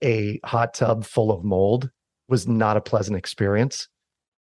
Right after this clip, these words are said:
nor was figuring out how we had to get it out of this three season room when it had been built around the hot tub. So what ended up having to happen, Andrew, was we cut it in half with a circular saw.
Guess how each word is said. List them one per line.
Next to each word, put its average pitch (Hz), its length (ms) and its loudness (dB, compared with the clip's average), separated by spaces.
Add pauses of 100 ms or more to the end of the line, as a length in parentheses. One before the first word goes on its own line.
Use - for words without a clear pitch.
(180)
nor 147 260 4
was 160 200 2
figuring 135 380 2
out 117 200 0
how 131 160 0
we 131 140 0
had 117 200 0
to 110 60 -4
get 107 180 2
it 110 120 2 (100)
out 120 360 0
of 113 240 0
this 110 220 0
three 117 220 -2
season 120 420 -2
room 98 460 -2 (400)
when 127 160 2
it 127 100 2
had 123 140 0
been 107 220 0
built 120 380 2 (100)
around 107 560 0
the 107 80 -2
hot 98 260 -6
tub. - 280 -4 (840)
So 123 460 2
what 123 340 0
ended 135 240 2
up 113 160 0
having 110 440 0
to 110 120 0
happen, 113 340 0
Andrew, 101 320 0
was 101 320 -4
we 127 140 2
cut 135 240 0
it - 100 0
in - 60 -6
half 110 340 -2
with 110 140 -4
a 104 60 -4
circular 113 480 -4
saw. - 320 -6